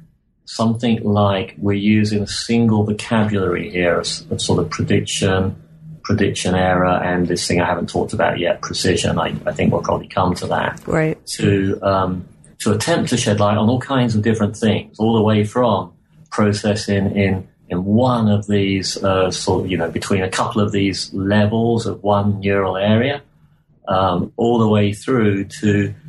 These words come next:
Speaker 1: trying to understand, um, what the brain as a whole's doing and, uh, how it sort of, uh, entrains the whole organism in, in complicated action cycles that might be part of social structures and so on.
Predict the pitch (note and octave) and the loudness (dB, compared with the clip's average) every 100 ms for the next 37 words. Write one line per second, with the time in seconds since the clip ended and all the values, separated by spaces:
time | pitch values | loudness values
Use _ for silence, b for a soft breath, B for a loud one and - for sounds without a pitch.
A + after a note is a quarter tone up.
0 | - - G#2 G2 F2+ G2+ G2 - - - | -18 -4 0 0 0 0 0 -2 -2 -2
1 | F#2+ F#2 F#2 F#2+ - F#2+ F#2 - F#2+ - | 0 0 -2 -4 -4 -2 2 2 2 0
2 | - G2+ F#2+ F#2 F#2 G2 F#2+ F#2+ F#2 F#2 | -2 -2 0 0 -2 -4 0 0 0 -2
3 | - F#2 F2+ F2+ F2+ D#2 - D#2+ D#2+ - | -4 0 2 2 4 2 2 2 4 4
4 | - F2 F2 - B B B - F#2 F2+ | 2 0 0 0 B B B -4 0 0
5 | F2 - F2 F2+ F2 F2+ E2 - - - | -2 -2 0 0 2 2 2 -2 -2 0
6 | F#2 F2+ E2+ - F2+ F2+ F2+ G2 F#2 F#2 | 0 0 -2 -2 0 0 0 0 0 0
7 | F#2 F#2 F2+ F2+ F2+ F2 F2 E2+ E2+ - | 0 0 2 0 0 0 -2 -4 -6 -6
8 | F2+ F2 F2 - - G#2+ F#2+ F2+ F2 F#2+ | -4 -2 -2 -2 -2 -2 -2 0 0 -2
9 | F#2+ G2 F2+ G2 F2+ F2 F#2 F2 - F2 | -2 -4 -4 -2 -2 -2 -2 -2 -2 -2
10 | E2+ F2+ - F#2 - - G2+ G2 - G2 | -2 -6 -2 -2 -2 -4 0 0 0 -2
11 | - - F#2+ - - F#2+ F#2 F#2 F2 - | -2 0 0 0 -4 -2 0 0 0 -4
12 | - - G1+ - | -6 -2 0 -2